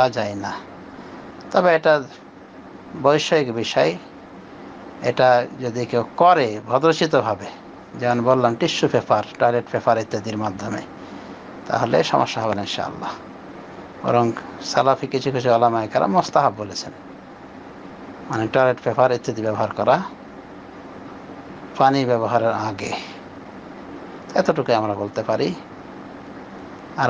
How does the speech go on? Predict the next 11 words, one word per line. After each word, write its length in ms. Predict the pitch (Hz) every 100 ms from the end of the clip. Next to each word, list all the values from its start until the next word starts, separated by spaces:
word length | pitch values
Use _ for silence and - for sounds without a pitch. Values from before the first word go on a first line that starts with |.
| 120
বাড়াবাড়ি 380 | 131 139 139 139 131
যখন 200 | 123 139 135 - - -
হবে 200 | 123 120 139
এটা 140 | 131 117 117
নিয়ে, 160 | 127 - 104
আর 100 | 120 117 120
ওই 100 | 110 127
ঢিলাগুলোকে 640 | 131 127 120 127 123 127 117
নোংরামিতে 500 | 127 127 123 120 117 107
ভরে 200 | 131 127 110
যাবে 200 | 107